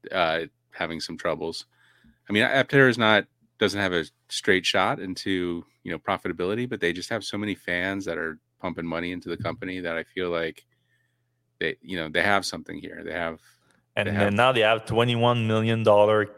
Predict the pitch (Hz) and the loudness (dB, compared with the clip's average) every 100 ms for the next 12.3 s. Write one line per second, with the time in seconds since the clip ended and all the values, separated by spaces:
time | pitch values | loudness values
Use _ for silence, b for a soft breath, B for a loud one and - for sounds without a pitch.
0 | - - 110 98 117 113 104 101 101 101 | -20 -18 -4 2 2 2 -2 -4 -2 -4
1 | - 110 104 104 101 110 98 101 107 123 | -2 0 0 2 0 0 2 2 4 2
2 | 107 110 101 107 120 127 - 85 78 - | 0 -2 0 2 0 -2 -6 -2 -2 -4
3 | - - 110 117 113 120 120 - 110 104 | -8 -2 4 4 4 2 2 0 -2 -2
4 | 104 98 101 101 - - - - - B | 0 2 2 0 -4 -2 -2 -4 -6 B
5 | B B 110 104 98 - 107 104 151 147 | B B 2 4 4 2 -2 0 0 0
6 | 139 - 101 101 104 104 113 101 131 113 | -2 -2 0 0 0 -2 -2 -2 -4 -6
7 | 104 - - 113 104 - 107 101 104 98 | -8 -8 -2 0 0 -2 -4 -2 -2 -2
8 | 101 - - 104 98 - 107 107 92 98 | -6 -6 -10 -8 -8 -6 -2 0 0 0
9 | 101 104 104 101 98 101 104 98 - 101 | 0 0 -2 0 0 2 0 -4 -8 -4
10 | 101 98 98 104 107 107 - 107 107 107 | -2 0 0 2 2 0 -4 -6 -4 -2
11 | 107 104 107 107 104 110 104 113 107 110 | -4 -2 0 0 2 0 0 -2 0 0
12 | 110 120 | 0 -2